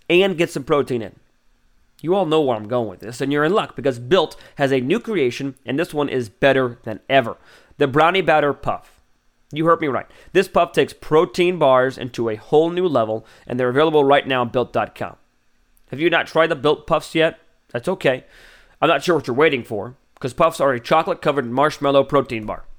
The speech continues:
You heard me correctly. Delicious flavored marshmallows covered in one hundred percent real chocolate.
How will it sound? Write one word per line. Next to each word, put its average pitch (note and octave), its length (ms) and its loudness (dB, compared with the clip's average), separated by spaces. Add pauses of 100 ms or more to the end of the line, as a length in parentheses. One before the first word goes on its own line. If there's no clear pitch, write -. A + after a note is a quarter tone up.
(640)
You A#2+ 140 -6
heard C#3+ 140 2
me D3+ 80 -2
correctly. A#2 420 -4 (260)
Delicious D#3 420 0
flavored E3+ 260 0
marshmallows A#2+ 580 -2
covered C#3 300 0
in C3 100 -2
one C3 140 -2
hundred D3+ 320 -4
percent D3 320 -4
real A2+ 180 -4
chocolate. G#2+ 400 -4